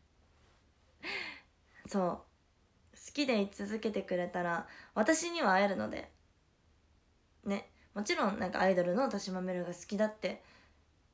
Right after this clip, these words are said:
思う、いう方もいらっしゃると思うんですけど、なんか、結構ね、あの、やっぱ私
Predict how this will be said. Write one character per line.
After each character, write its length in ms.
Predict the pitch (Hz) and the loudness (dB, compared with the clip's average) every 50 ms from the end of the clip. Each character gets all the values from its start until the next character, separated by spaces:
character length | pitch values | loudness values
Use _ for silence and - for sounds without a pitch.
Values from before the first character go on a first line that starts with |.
| _ _ - | _ _ -6
思 180 | 185 196 196 | -4 -2 -2
う、 40 | - | 0
い 80 | - 190 | 0 -2
う 60 | 185 | -2
方 260 | 185 196 190 190 190 | -2 -2 -2 -2 -2
も 100 | 180 175 | -2 -2
い 60 | 175 175 | -2 -2
ら 60 | 190 | -4
っ 40 | 190 | -4
し 100 | - 208 | -4 -4
ゃ 20 | |
る 60 | 190 185 | -6 -4
と 120 | - 180 | -4 -6
思 120 | 180 185 | -4 -4
う 40 | 180 | -4
ん 40 | 175 | -4
で 80 | 170 165 | -6 -8
す 120 | 160 - | -10 -8
け 100 | - 196 | -6 -4
ど、 320 | 220 220 196 - - - _ _ _ _ - _ _ _ _ _ _ - | -2 0 -2 -2 -4 -10 _ _ _ _ -20 _ _ _ _ _ _ -4
な 100 | 233 233 | -2 -2
ん 80 | 226 | 0
か、 300 | 214 196 180 - - - - _ _ _ _ _ _ _ _ _ _ _ _ _ _ _ _ _ _ _ _ _ - | 2 2 2 2 0 -6 -14 _ _ _ _ _ _ _ _ _ _ _ _ _ _ _ _ _ _ _ _ _ -2
結 220 | - 294 285 285 | -2 -2 0 0
構 180 | - 190 185 180 | 2 2 2 2
ね、 400 | 180 175 175 175 190 - - - _ _ - | 2 0 -4 -4 -6 -8 -10 -14 _ _ -12
あ 80 | 185 | -10
の、 340 | 180 175 175 175 170 - - - _ _ _ _ _ _ _ _ _ _ _ _ _ _ _ _ _ _ _ _ _ _ _ _ _ _ _ _ _ _ _ | -8 -8 -8 -8 -8 -10 -12 -14 _ _ _ _ _ _ _ _ _ _ _ _ _ _ _ _ _ _ _ _ _ _ _ _ _ _ _ _ _ _ _
や 80 | - 190 | -10 -8
っ 60 | - | -2
ぱ 100 | - 180 | 0 2
私 460 | 180 185 - 285 277 - - 311 349 | 4 4 6 4 4 4 2 -2 -4